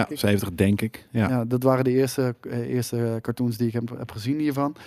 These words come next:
Speaker 2: En we hebben ook nog een plaatje van, eh, Peter Parker. Oh, eh, laten we het over de villains hebben. Dit zijn de villains.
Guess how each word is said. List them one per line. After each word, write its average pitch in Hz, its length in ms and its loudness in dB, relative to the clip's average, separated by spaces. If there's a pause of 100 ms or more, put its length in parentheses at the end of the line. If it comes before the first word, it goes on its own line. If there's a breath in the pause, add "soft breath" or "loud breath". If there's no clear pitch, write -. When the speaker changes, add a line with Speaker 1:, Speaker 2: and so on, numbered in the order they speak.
(280 loud breath)
Speaker 2:
En 214 220 8
we 202 60 10
hebben 196 240 8
ook 190 100 6
nog 196 140 4
een 180 80 0
plaatje 160 340 6
van, 151 300 4
eh, 139 80 2 (100)
Peter 165 200 2
Parker. 143 440 4 (480)
Oh, 190 220 8 (200)
eh, 175 100 8 (180)
laten 151 260 6
we 139 60 8
het 135 100 2
over 135 180 6
de 135 80 4
villains 143 280 6
hebben. 143 340 4
Dit 170 180 4
zijn 180 140 8
de 156 80 4
villains. 180 380 4